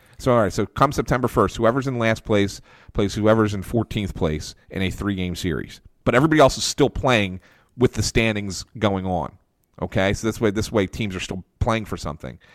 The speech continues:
And then once that series is over, whoever wins that then plays the next highest team. So it would be, it would play thirteen, whoever's in thirteenth place at that point.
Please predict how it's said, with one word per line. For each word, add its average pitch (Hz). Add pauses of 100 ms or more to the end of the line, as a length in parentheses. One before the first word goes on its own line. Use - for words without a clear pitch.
(280)
And 110
then 107
once 131
that 120
series 117
is 98
over, 117
whoever 117
wins 113
that 82
then 107
plays 104
the 98
next 104
highest 80
team. 65 (420)
So 87
it 87
would 90
be, 92 (220)
it 90
would 95
play 92
thirteen, 101
whoever's 95
in 90
thirteenth 95
place 71
at 71
that 71
point. -